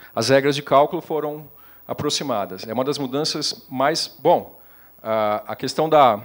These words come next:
da fixação da idade vai atingir, e eu vou colocar isso como tendência, vai atingir principalmente a região sul. A região sul. Aqui é o maior índice de aposentadorias por tempo de contribuição,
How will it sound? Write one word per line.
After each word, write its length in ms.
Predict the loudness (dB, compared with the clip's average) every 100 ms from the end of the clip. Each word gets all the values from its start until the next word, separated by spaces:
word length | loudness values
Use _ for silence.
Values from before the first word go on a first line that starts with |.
| -12 -14
da 80 | -12
fixação 400 | -12 -8 -8 -6
da 100 | -6
idade 540 | -2 2 2 0 -6 -16 _ _ -20 _
vai 160 | 2 2
atingir, 460 | 2 -2 -2 -4
e 100 | -4
eu 80 | -4
vou 80 | -6
colocar 260 | -8 -10 -10
isso 140 | -8
como 140 | -10
tendência, 560 | -8 -8 -8 -8 -8 -12 -14 _ -20 -20 -4
vai 140 | -4
atingir 360 | -2 -6 -6 -8
principalmente 1000 | -8 -6 -6 -6 -6 -8 -10 -10 -8 -6
a 40 |
região 280 | -6 -4 -6
sul. 300 | -6 -8 -10 -18 -20 _ _ _ _ _ _ _ _ _ _ _ -16
A 40 |
região 240 | -12 -8 -6
sul. 280 | -6 -6 -8
Aqui 240 | -12 -6
é 20 | 0
o 40 |
maior 180 | 2 0
índice 260 | -6 -10
de 80 | -10
aposentadorias 560 | -8 -8 -6 -8 -8 -8
por 180 | -8 -10
tempo 400 | -10 -12 -10 -10
de 140 | -10
contribuição, 960 | -10 -12 -12 -10 -8 -6 2 4 4